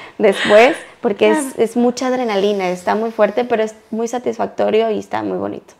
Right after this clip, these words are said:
Speaker 2: O sea, ahí descubriste un, algo que, que te apasionaba.
Speaker 1: Sí.
Speaker 2: Descubriste nuevas cosas en ti, descubriste que podías lograrlo, y de ahí en adelante fuiste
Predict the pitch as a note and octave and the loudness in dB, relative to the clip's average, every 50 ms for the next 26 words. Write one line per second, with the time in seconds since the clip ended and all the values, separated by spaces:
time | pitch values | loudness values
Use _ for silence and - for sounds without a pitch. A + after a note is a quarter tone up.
0 | _ _ - - - - - _ _ _ - A3+ A3 - A#3+ A3 G#3 G#3 G#3 G3+ | _ _ -20 -20 -20 -20 -20 _ _ _ -6 -6 -2 2 2 4 4 4 4 4
1 | G#3 A3 A3 A3 A#3 C4 C4 - - - B3 A3 G3+ G#3+ G#3 G#3+ G3+ G3+ - - | 4 4 4 4 4 4 4 0 -6 -4 -2 2 2 4 4 2 2 -2 -2 0
2 | A#3 A3 A3+ A3 G#3+ G#3 F#3 E3+ - - - - - F#3 F#3+ G3 G3 G3+ G#3 G#3 | 2 2 4 4 4 4 2 2 0 -4 -8 -6 -4 -2 0 0 0 0 -2 -4
3 | - - - - G3+ G3+ G#3 G3 G#3+ A3 A3+ A3 A3 - A3 G#3+ G3+ F#3+ - - | -6 -2 4 4 6 6 6 6 6 4 4 2 -2 -2 2 2 2 2 0 -2
4 | - - - G3+ G3 G3 F#3+ F#3+ F#3 F#3 - F#3+ F#3 F#3 - - F#3 F#3 - F#3 | -8 -8 -2 2 4 4 6 4 2 2 4 4 4 6 6 2 2 2 2 2
5 | F3 F3 F3+ F3+ F3 F3 E3+ E3+ E3+ F3 F3+ F3+ - _ _ _ F#3+ F#3+ F#3+ F#3+ | 2 4 4 4 4 4 4 2 0 -4 -6 -8 -12 _ _ _ 2 2 2 2
6 | G#3 F#3+ F#3 F#3+ F#3+ G3 G3 G3 - G#3 G3+ G#3 G3+ G3+ F#3+ F#3+ F#3+ G3 G3 - | 0 0 2 4 4 4 2 2 0 0 0 2 2 2 4 4 2 2 -2 -4
7 | - G3 F#3+ G3 G3+ G3 F#3+ F#3+ F#3 - G#3 A#3 A3+ - - - F3+ F3 F3 F3 | -4 -2 -2 0 0 -2 -4 -4 -4 -4 -4 -4 -4 -6 -6 -4 -2 -2 -2 -2
8 | F#3+ F3+ - F#3 F3 F3+ - E3 D#3+ E3 F3+ F3+ F#3 G3 B3 B3 A3+ G#3 G3+ G3 | -6 -6 -6 -6 -8 -4 -2 -2 0 2 2 2 0 0 0 -2 0 2 6 6
9 | F#3+ F#3 F3+ E3+ F3 G3 G3 A#3+ - - - - - - - - A#3 A#3 G#3 G#3+ | 8 8 8 6 6 4 2 2 2 -4 -14 -18 -18 -18 -4 2 2 4 6 8
10 | G#3+ G#3 G#3 G#3+ A3 A3 A3+ A#3 C#4 D4+ D#4 C#4+ C4 B3 A#3+ A#3+ - D4 C#4+ C4+ | 8 8 10 8 8 6 6 4 4 4 4 4 4 4 2 0 0 -2 -2 0
11 | - C4 A#3+ A#3 A3+ - - B3+ A#3+ B3 C4+ D4 D4+ | 0 0 0 0 0 0 2 4 4 4 4 2 0